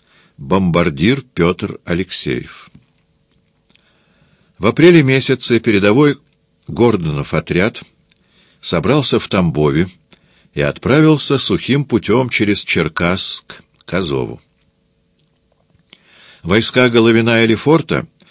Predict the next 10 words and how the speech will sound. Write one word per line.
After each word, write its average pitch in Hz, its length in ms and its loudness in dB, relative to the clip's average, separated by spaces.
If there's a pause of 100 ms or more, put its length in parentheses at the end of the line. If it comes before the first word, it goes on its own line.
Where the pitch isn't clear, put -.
(160)
сели 127 380 2
на 113 120 0
суда 98 380 0
в 76 80 -2
Москве 82 580 0 (540)
и 131 140 0
поплыли 101 640 0 (160)
Москвою 101 580 0
рекою, 139 520 0 (420)
Окою 131 640 0